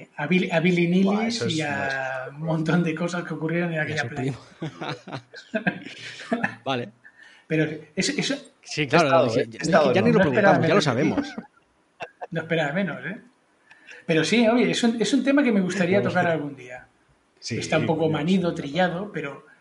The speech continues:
Speaker 1: es, siempre es interesante.
Speaker 3: Seguro que podemos
Speaker 2: Sí.
Speaker 3: contar cosas
Speaker 2: Pero bueno.
Speaker 3: que no sé si no son tan conocidas si nos ponemos. En vez de contar lo, lo de siempre, contamos,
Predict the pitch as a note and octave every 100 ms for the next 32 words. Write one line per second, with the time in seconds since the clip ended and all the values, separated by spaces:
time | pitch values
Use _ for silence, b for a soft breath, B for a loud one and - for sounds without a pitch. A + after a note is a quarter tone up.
0 | b _ G3 - G3 G3+ A3 E3 B2+ B2
1 | C3+ B2 A#2 C#3 F#3+ G#3+ F3 E3+ A#2+ D#3
2 | D3+ - _ - C3 D3+ - A2 A2+ -
3 | - A#2 - A#2+ B2+ B2 C3 - C#3 C#3
4 | - C#3+ C3 C3 B2+ A2 G2+ E2+ - G#2
5 | - F#2 D#2 D2+ - _ _ _ _ -
6 | A2 B2+ C#3 D3 C#3+ C3+ C3 B2+ B2+ B2
7 | B2 C#3+ C#3+ C#3 F3+ - A2+ A2+ B2 B2